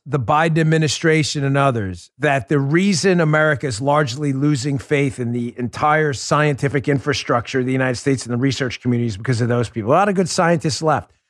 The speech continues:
but people aren't listening anymore. I'll prove that to you in a second,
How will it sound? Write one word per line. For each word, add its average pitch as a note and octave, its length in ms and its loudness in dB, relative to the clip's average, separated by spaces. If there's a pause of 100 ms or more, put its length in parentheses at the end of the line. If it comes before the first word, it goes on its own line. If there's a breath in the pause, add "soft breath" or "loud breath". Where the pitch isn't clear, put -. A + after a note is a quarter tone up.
(120)
but A#2 140 -2
people G3 300 2
aren't F3+ 220 2
listening D#3 360 0
anymore. B2 300 2
I'll B2+ 100 2
prove F3+ 320 0
that B2+ 220 -2
to C#3+ 80 -2
you B2+ 100 0
in B2 80 0
a B2 60 0
second, A#2+ 460 -2